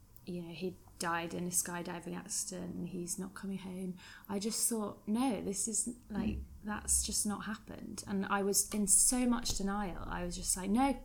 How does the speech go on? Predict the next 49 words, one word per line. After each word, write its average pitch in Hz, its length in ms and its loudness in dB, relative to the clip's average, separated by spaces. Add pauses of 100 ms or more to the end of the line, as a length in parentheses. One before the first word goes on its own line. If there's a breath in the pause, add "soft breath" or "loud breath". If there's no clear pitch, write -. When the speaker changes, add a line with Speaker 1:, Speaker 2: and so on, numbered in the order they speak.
(120)
Speaker 1:
it's - 200 2
not 254 160 0
happened." 226 520 0 (200)
And, 226 120 2
you 226 60 2
know, 202 260 4 (640 loud breath)
um, 190 440 4
and 208 100 2
I 208 100 4
think 240 300 2
that 220 220 4
was 196 240 4
the, 202 260 -2 (120)
the 202 200 2
weird 196 380 2
thing 190 280 0
with 170 140 0
my 175 140 0
grief, 165 360 -4
is 170 140 4
that - 180 -2
it, - 200 -8 (120)
it - 260 -6
didn't 190 320 0
hit - 280 -6
me 165 220 -2
for 175 400 -4 (380 loud breath)
a 202 60 -2
good 214 360 0
kind 185 240 -4
of 170 120 -6
six - 540 4
months 180 640 0
until 175 400 -4
I'd 170 200 -4
come 175 240 -6
to - 120 -4
terms 175 400 -8
with 170 120 -12
the 170 60 -10
fact - 380 -6
that - 200 -10
he 170 200 -8
actually - 340 -6
wasn't 160 300 -10
coming 165 260 -14
back 160 500 -10
and, 170 180 -8
Speaker 2:
Really? - 220 -4